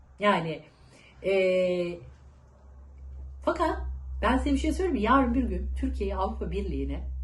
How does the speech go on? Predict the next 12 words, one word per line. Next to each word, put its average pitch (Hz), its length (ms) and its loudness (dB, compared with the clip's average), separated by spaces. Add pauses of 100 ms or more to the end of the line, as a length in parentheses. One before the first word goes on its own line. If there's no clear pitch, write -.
(240)
aldıkları 180 500 -2
zaman 170 460 -6
bak - 160 -4 (280)
yine 233 320 2
bunlar 196 480 -4
"Bizi 285 240 4
almayın, 320 640 2
bizi 285 220 4
almayın." 226 720 2
diye 226 420 2 (680)
Avrupa 220 420 4
Birliği'ne 190 540 -2